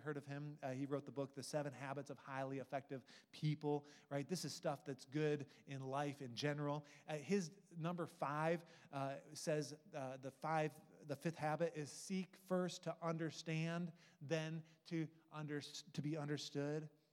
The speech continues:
How important is that in our lives, in our families, in our workplace, in our neighborhood? And when we understand,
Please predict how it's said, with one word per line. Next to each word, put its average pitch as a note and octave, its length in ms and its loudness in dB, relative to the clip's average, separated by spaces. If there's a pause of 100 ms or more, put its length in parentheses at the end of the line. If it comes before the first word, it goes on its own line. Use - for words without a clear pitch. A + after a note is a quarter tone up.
(600)
How A3 240 2
important E3 500 2
is D#3+ 100 -2
that F3+ 360 0
in E3 100 -4
our D#3+ 140 2
lives, D#3 580 -2 (640)
in E3+ 100 2
our E3 120 4
families, E3+ 840 0
in D#3 120 -4
our C#3 100 -2
workplace, E3+ 920 0 (460)
in D#3 100 2
our D#3+ 120 2
neighborhood? E3+ 760 4 (480)
And F#3+ 140 6
when G3 120 8
we G3 160 6
understand, G3+ 880 4